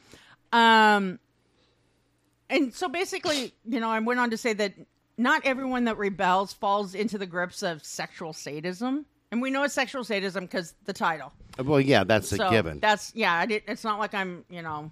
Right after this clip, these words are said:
Speaker 1: spoiler alert there. Um, perhaps,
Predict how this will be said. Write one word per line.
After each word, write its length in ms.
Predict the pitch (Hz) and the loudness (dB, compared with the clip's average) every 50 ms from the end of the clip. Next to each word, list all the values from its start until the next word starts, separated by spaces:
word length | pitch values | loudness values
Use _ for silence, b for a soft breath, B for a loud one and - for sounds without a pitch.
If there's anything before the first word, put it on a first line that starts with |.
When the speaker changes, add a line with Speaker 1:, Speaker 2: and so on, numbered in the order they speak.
| - _ _ | -18 _ _
Speaker 1:
spoiler 420 | - - - 214 185 175 165 160 156 | -20 -12 -6 -6 -4 -4 -4 -6 -8
alert 300 | 151 156 151 151 147 - | -10 -10 -12 -12 -10 -8
there. 200 | 151 151 151 _ B B B B B B B B B B B B - | -8 -8 -8 _ B B B B B B B B B B B B 2
Um, 400 | 240 233 233 226 226 220 220 - - - | 4 6 8 8 8 6 4 2 -4 -4
perhaps, 760 | - 285 254 247 240 269 285 320 349 - - - - - | -2 0 0 0 2 4 4 4 4 2 -2 -12 -14 -14